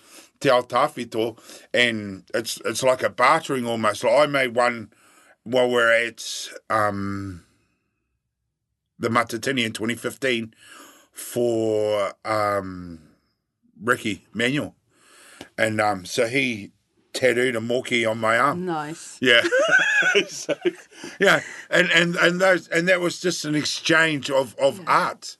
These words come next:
Speaker 2: Mm.
Speaker 1: You know, 'cause moki has become an art now, I, I feel, but, you know, 'cause we make those,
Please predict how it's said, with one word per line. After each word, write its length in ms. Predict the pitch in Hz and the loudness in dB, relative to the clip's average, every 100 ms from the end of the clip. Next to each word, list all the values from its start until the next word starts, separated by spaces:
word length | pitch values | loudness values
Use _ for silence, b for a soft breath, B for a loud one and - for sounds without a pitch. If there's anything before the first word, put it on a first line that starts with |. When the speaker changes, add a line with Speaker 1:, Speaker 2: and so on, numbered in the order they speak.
| 202 | -8
Speaker 2:
Mm. 380 | 202 - - 202 | -6 -4 -4 2
Speaker 1:
You 60 | |
know, 160 | 127 127 | 4 4
'cause 240 | 123 131 | 0 -6
moki 400 | 127 165 175 165 | -2 -2 0 0
has 140 | 151 - | -2 -4
become 360 | 123 117 131 | -10 -4 -2
an 100 | 123 120 | -2 -2
art 320 | 131 147 147 | 2 2 0
now, 380 | 120 113 101 90 _ b b b b b | -2 -2 -2 -6 _ b b b b b
I, 60 | 113 117 127 131 | 0 2 4 4
I 40 | |
feel, 380 | 127 117 101 110 | 2 -2 -2 -2
but, 180 | 113 110 | -6 2
you 80 | 120 | 2
know, 80 | |
'cause 160 | 110 123 | 2 0
we 120 | 131 | 0
make 220 | 127 123 117 | 2 0 2
those, 420 | 117 101 - | -2 -2 -12